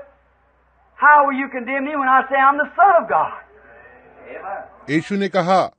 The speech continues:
Speaker 3: "यदि उन्होंने उन्हें परमेश्वर कहा, तो क्या यह आपके नियम में नहीं है? वे हैं कि तुम परमेश्वर हो। और यदि वे उन्हें परमेश्वर कहते हैं, तो जिसके पास परमेश्वर का वचन आता है,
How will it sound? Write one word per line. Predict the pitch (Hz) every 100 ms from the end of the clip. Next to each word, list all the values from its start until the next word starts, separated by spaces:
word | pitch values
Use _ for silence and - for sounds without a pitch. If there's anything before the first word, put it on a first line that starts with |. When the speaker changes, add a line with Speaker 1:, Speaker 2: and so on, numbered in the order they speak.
| _ _ _ _
Speaker 3:
"यदि | 90 120 156 190
उन्होंने | 180 165 170 180 185
उन्हें | 165 165 165
परमेश्वर | 147 151 185 190
कहा, | 165 156 143 104 _ _ _ _ _
तो | 147
क्या | 127 160 147 104 _ _ _ -
यह | 101 147 147 -
आपके | 135 151 151 127
नियम | 123 170
में | 165
नहीं | 165 180 170
है? | 175 151 _ _ _ _ _ _ _ -
वे | 117 156
हैं | 123 135 143
कि | 143 139 107 _ _ _ _ _
तुम | 156 147
परमेश्वर | 104 107 107 160 - 165
हो। | 101 101 _ _ _ _ _ -
और | 110
यदि | 117 127 151 113 _ _ _ _
वे | 101 143
उन्हें | 127 139 139
परमेश्वर | 131 139 156 165
कहते | 147 147 135 151
हैं, | 131 110 _ _ _ _
तो | 156 151
जिसके | 151 - 160
पास | 156 151
परमेश्वर | - 135 165 160 156
का | 123
वचन | 113 117 156
आता | 139 139 123
है, | 110 85